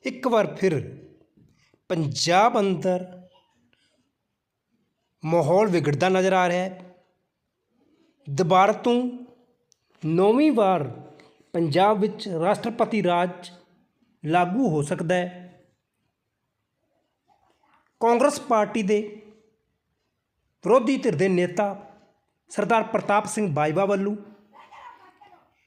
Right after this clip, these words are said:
ਇਹ ਐਲਾਨ ਕੀਤਾ ਗਿਆ ਹੈ ਕਿ ਪੰਜਾਬ ਵਿੱਚ ਆਏ ਦਿਨ ਕਤਲੇਆਮ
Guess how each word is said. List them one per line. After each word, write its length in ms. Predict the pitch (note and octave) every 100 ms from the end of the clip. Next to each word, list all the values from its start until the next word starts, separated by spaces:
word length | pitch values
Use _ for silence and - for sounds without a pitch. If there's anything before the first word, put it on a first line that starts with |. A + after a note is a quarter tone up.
| -
ਇਹ 180 | B3+ -
ਐਲਾਨ 400 | C4 A3 G3+ G#3+
ਕੀਤਾ 320 | G#3+ F#3+ G3+
ਗਿਆ 140 | F#3+
ਹੈ 340 | F#3+ F#3+ - - - - - - - - - -
ਕਿ 80 |
ਪੰਜਾਬ 580 | A3+ A3 F3+ D3 F#3 G3+
ਵਿੱਚ 280 | G#3 G#3+ - - - - - - - - _ _ -
ਆਏ 200 | G#3 B3
ਦਿਨ 420 | G3 A3 A3 G#3+ - - - _ _ _ - - - - - - - - - _ _ _ _ _ _ _ - - - - - - _ - -
ਕਤਲੇਆਮ 800 | F#3+ F#3+ G#3+ A3 G#3 G#3+ G#3+